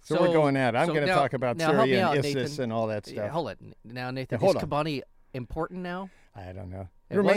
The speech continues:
Speaker 2: wasn't
Speaker 1: an
Speaker 2: important last week. Now it is. Okay,
Speaker 1: Well,
Speaker 2: go ahead.
Speaker 1: yeah, it w-, it's going back and forth.
Speaker 2: Yeah.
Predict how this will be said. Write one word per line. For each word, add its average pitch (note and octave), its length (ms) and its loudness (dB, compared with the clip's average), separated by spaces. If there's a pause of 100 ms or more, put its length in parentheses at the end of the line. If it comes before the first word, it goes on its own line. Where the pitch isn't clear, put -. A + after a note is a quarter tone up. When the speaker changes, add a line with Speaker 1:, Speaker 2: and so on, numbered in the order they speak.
Speaker 2:
wasn't E3 80 0
Speaker 1:
an F#3 60 2
Speaker 2:
important E3 280 -4
last D#3 240 -8
week. C#3 280 -10 (160)
Now B2 240 -12
it B2+ 80 -12
is. - 240 -16
Okay, - 200 -12
Speaker 1:
Well, C4 100 -2
Speaker 2:
go B3 40 0
ahead. A#3 100 -4
Speaker 1:
yeah, F#3+ 220 2
it G#3 40 -8
w-, A#3+ 260 -4
it's B3+ 180 -6
going G#3+ 280 0
back D#3+ 220 4
and B2 140 0
forth. F#2+ 260 -4
Speaker 2:
Yeah. A#2+ 200 -12